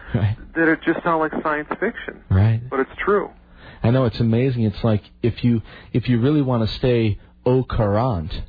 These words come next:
Speaker 1: you know, I mean, you got, basically means you gotta read, uh, the new publications from the journals every three days or something, and that means you gotta do it in astrophysics, you gotta do it in chemistry, you gotta do it in genetics.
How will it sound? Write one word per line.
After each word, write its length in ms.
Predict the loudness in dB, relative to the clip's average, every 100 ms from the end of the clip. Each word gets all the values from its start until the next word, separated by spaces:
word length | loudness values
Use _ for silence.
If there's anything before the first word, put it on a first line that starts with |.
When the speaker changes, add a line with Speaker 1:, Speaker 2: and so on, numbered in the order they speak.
| -2
Speaker 1:
you 140 | 0
know, 300 | 2 2 -2 -6 -10 0
I 40 |
mean, 120 | 2 4
you 100 | 2
got, 280 | 0 0
basically 360 | -2 0 0 0
means 240 | 2 2 0
you 60 |
gotta 160 | 0 0
read, 420 | 2 2 2 0 -6 -20 -20 -20 -12 -2
uh, 340 | 0 2 0 -4
the 120 | 0 2
new 280 | 4 2
publications 840 | 2 2 0 0 0 0 0 -2 -2 0
from 260 | 2 2
the 120 | 2 0
journals 760 | -4 -2 0 2 0 -2 -4 -2
every 340 | 0 0 -2 0
three 240 | 2 2
days 480 | 2 2 2 0 0
or 100 | -2
something, 540 | -2 -2 0 -2 -2 0
and 160 | 2
that 140 | 2 0
means 160 | 0
you 60 | 0
gotta 180 | 0 0
do 160 | 0
it 100 | 0
in 80 | 0
astrophysics, 720 | 0 -2 -2 0 0 0 -2
you 80 | -2
gotta 140 | 0 0
do 140 | 0
it 60 | 0
in 80 |
chemistry, 480 | 0 0 0 0 0
you 80 | 2
gotta 160 | 0 0
do 200 | 0 0
it 60 | 0
in 80 | 0
genetics. 400 | 2 2 -2